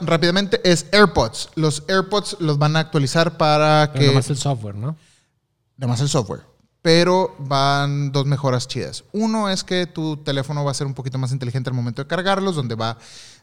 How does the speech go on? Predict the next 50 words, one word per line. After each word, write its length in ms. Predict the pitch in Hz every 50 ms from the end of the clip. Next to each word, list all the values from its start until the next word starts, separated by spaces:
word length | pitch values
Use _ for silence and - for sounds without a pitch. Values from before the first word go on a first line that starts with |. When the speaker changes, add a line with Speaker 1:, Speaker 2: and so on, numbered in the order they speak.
| _ _
Speaker 1:
a 480 | - 131 131 131 131 131 131 131 131 131
decir 480 | 127 127 123 - - 131 123 127 117 117 - - _ _ _ _ _ _ _
y 160 | - 139 135
priorizar 1300 | 127 127 - - 139 135 131 127 127 123 - _ _ _ - 131 117 - - - 156 139 139 143 143 143 - - -
en 140 | 139 135 127
qué 120 | 139 131
momento 420 | 131 135 131 131 131 131 127 139
se 140 | 127 - 131 -
cargan. 420 | - 143 147 160 165 185 180 170
Esto 180 | 165 147 - 113
es 60 | -
para 280 | - 127 117 110 104
que 140 | - - 104
la 160 | 98 101 101
vida, 340 | 104 107 107 104 104 101 - -
la 120 | 101 110
vida 180 | 104 107 107 104
de 60 | 104
la 160 | 104 92 90
pila 320 | - 120 107 107 101 101 - _ _ _
dure 220 | - 107 104 107
más. 320 | 131 202 277 - - - - _ - - - - - - _
No 140 | - 107 107
se 100 | - 110
te 240 | - _ - - -
chinguen 300 | - - 113 113 104 98
tan 160 | - 98 104
rápido, 340 | 131 160 160 - 208 190 143
porque 160 | - - 117
es 60 | 101
una 140 | 117 113 113
de 40 | 113
las 160 | 107 95 -
cosas 300 | - 120 104 113 107 -
que 260 | - 120 107 101 95
la 160 | 95 92 92
gente 220 | - 110 98 - 110
dice, 260 | 123 131 123 139 135
que 80 | - 120
después 320 | 98 - - - 120 117
de 60 | 123
un 100 | 131 131
año 220 | 123 120 123 131 127
ya 180 | 117 107 101
se 60 | 104
empiezan 260 | 113 101 117 104 113 113
a 80 | 107
joder 240 | 95 - 101 101 101
las 160 | 104 101 -
pilas. 380 | - - 196 202 220 214 -